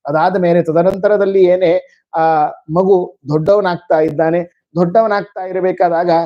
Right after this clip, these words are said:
ತಾಯಿಯನ್ನೇ ಮುಂದಕ್ಕೆ ಕೂಡಿಸಿಕೊಂಡು ಬ್ರಾಹ್ಮಣರನ್ನ ಇಟ್ಟುಕೊಂಡು ವಿಶೇಷವಾಗಿ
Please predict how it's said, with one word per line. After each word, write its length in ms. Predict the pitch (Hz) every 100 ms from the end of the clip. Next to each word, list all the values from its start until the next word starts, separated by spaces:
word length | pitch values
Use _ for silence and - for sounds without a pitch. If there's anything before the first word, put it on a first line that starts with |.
| 165 _ _ -
ತಾಯಿಯನ್ನೇ 720 | 170 190 226 220 214 214 226
ಮುಂದಕ್ಕೆ 520 | 214 202 202 208 - 190
ಕೂಡಿಸಿಕೊಂಡು 800 | 196 196 185 190 196 190 190 180
ಬ್ರಾಹ್ಮಣರನ್ನ 720 | 160 160 190 190 185 180 180 175 165 - _ -
ಇಟ್ಟುಕೊಂಡು 560 | 160 196 180 190 185
ವಿಶೇಷವಾಗಿ 880 | 165 170 185 165 175 170 170 165 165